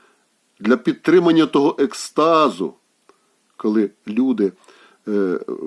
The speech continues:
ну, знаєте, як ото Елвіс Ве-, Преслі виступав і там верещали, втрачали свідомість жі-, жіночки.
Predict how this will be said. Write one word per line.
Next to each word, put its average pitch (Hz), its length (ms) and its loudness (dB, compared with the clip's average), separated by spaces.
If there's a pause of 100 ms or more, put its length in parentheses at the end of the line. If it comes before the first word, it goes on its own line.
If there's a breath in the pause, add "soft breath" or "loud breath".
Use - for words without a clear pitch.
(160)
ну, 123 320 0
знаєте, 117 280 0
як 110 100 -4
ото 101 460 -6
Елвіс 120 380 0
Ве-, 160 120 0
Преслі 156 380 -2
виступав 98 440 -4
і 98 40 -2
там 95 180 -4
верещали, 107 580 -2
втрачали 120 440 -2
свідомість 104 640 -6
жі-, 98 80 -12 (140)
жіночки. 98 640 -6